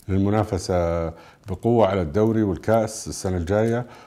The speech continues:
الطائرة الأخ عبد الهادي الحبابي يعني يقدم عمل ممتاز، إن شاء الله، آه، يكون في تطور كبير للطائرة طبعا، والألعاب الفردية إن شاء الله نهتم فيها.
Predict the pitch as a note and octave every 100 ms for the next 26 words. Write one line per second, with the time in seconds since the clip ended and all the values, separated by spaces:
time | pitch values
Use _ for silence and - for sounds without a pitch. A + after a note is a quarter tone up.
0 | - F2+ - A2+ G2+ F#2 F2+ F2 G2 -
1 | F#2 F#2 F#2 G2+ F2+ - G#2 F#2 F2 E2
2 | F2 E2+ G2 F2 F2 F#2 F#2+ F2 D#2+ -
3 | - _ F#2+ F#2 F#2+ G#2 G#2 F#2+ E2 G2+
4 | F#2+ F#2 F2 - - - - F2+ E2+ D#2+
5 | F2 - G2 E2+ F2 - G2+ F#2+ - F2+
6 | F2+ D#2 - G#2+ C3 C3+ B2+ A2+ A2+ G#2+
7 | F#2+ F#2 G2+ A#2 G2 G2 F#2 G2 G2+ E2+
8 | - F2+ F2+ F#2 F2 - - - - F2+
9 | - G#2+ G2+ A2 G2+ A#2+